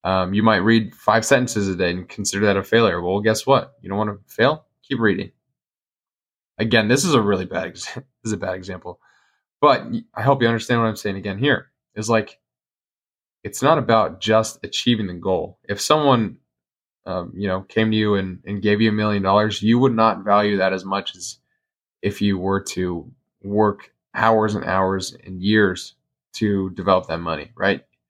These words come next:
You'd probably spend it a lot differently then than you would if someone was just to give it to you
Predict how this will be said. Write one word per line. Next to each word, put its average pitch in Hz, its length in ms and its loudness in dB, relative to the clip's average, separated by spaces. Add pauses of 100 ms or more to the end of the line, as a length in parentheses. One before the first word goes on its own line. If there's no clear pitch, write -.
(200)
You'd 101 120 -8
probably 127 180 2
spend 123 320 2
it 104 80 0
a 104 60 4
lot 98 260 4
differently 98 400 0
then 101 500 0
than 95 120 -6
you 92 100 -2
would 95 220 2
if 87 100 -8
someone 98 440 0
was 92 280 0
just 98 160 -2
to - 60 -16
give 98 180 2
it 87 80 -12
to - 100 -12
you 69 160 -8